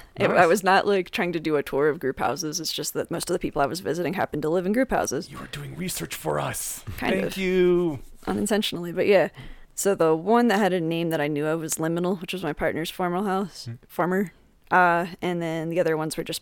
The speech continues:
Speaker 1: random places that belonged to my partner's other partners or friends that we were visiting. What is a group house? Uh, it's basically what it sounds like.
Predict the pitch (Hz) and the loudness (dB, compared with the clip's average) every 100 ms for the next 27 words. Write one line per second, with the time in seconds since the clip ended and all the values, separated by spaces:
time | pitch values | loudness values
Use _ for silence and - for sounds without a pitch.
0 | - 151 143 139 151 156 165 165 151 - | -8 -4 -2 -2 -2 -4 -6 -4 -2 -2
1 | 143 139 156 127 127 - - 156 - - | -2 -2 -2 -2 -4 -4 -4 -4 -6 -8
2 | - 147 - - 165 160 160 147 156 - | -8 -4 -2 -2 -2 -4 -4 -4 -4 -4
3 | - 165 - 175 175 180 180 190 202 - | -4 -2 0 0 0 0 0 -2 -2 -8
4 | - 185 202 202 170 185 - 175 175 190 | -4 2 4 4 2 2 4 4 4 2
5 | - - 151 175 180 - 202 - - 277 | -2 2 4 4 2 2 0 4 6 6
6 | 277 233 196 - 185 175 175 170 - | 6 4 4 4 0 2 4 2 0